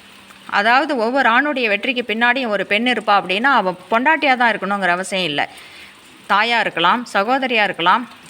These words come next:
எப்படி வேணாலும் இருக்கலாம். நிறைய வெற்றி பெற்ற ம-, எல்லா மனிதர்களுக்கும் பின்னாடி பார்த்தீங்க அப்படின்னா, அவங்க அம்மா நிறைய பேர் இருப்பாங்க.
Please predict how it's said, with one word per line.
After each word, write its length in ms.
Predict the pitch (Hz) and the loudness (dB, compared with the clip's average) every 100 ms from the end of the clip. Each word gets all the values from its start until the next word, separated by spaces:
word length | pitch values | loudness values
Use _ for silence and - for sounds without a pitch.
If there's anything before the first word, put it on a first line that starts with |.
| - | -4
எப்படி 320 | 226 330 320 | -2 0 2
வேணாலும் 340 | 294 269 254 | 2 2 0
இருக்கலாம். 340 | 196 - 156 135 | 0 0 -2 0
நிறைய 360 | 196 254 311 | 0 2 2
வெற்றி 280 | 254 226 320 | 0 0 0
பெற்ற 240 | 302 294 | 0 0
ம-, 80 | 277 | 0
எல்லா 300 | 196 208 269 | 0 2 0
மனிதர்களுக்கும் 720 | 254 214 240 269 247 226 247 | 2 0 0 0 0 -2 -2
பின்னாடி 400 | 226 220 247 226 202 | -2 0 0 0 -2
பார்த்தீங்க 340 | 196 214 208 | -2 0 -4
அப்படின்னா, 260 | 165 170 190 | -2 -2 2
அவங்க 280 | 254 190 180 | 2 2 0
அம்மா 240 | 226 302 | 2 2
நிறைய 360 | 226 180 233 254 | 2 0 0 0
பேர் 340 | 269 226 175 | 0 0 -2
இருப்பாங்க. 340 | - 156 151 | 2 0 0